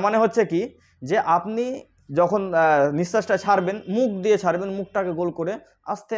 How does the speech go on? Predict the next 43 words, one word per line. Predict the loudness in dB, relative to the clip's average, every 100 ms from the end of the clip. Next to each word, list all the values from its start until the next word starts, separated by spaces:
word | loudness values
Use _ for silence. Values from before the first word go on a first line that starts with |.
| -6
আস্তে | -6 -2
ছাড়বেন, | 0 -2 -4
তখন | -2 0 0
আপনার | 0 0
যে | -2
পেটটা | 0 0 0 0
উঁচু | 0 4
হয়েছিল | 4 2 -2
শ্বাস | 0 -2 0
নেওয়ার | 0 2 2
কারণে, | 2 0 -6 -2
পেট | 0
ভরে | 0 -2
শ্বাস | -2 -4
নেওয়ার | -2 0
কারণে, | 0 -2 -4 -10 -20 -4
এবার | 2 4 4 4
পেটটা | -2 0 2 2
আপনার | 2 2 2
আস্তে | 2 -2
আস্তে | 0
ভিতরে | -4 -2 0 2
ঢুকে | 2 2 4
যাবে, | 2 0
মানে | 0
আগেকার | 2 2 2 0
পজিশনে | -2 -2 -4 -2
হয়ে | 2 2
যাবে। | 2 -2 -12 _ _ _ _ _ _ _ _ 0
তারপরে | 2 4 2
আপনি | 2 2
আবার | 4 4 2
নতুনভাবে | 0 2 2 2 0
করবেন, | -2 0 0
আবার | 4 4 4 2
তখন | -2 -4
ওই | -2
চার | 2 0
সেকেন্ডে | 0 -2 -2 0 0
আপনি | 0 -8
শ্বাসটা | -6 -6 -6
নেমে | -8 -8
নেবেন। | -8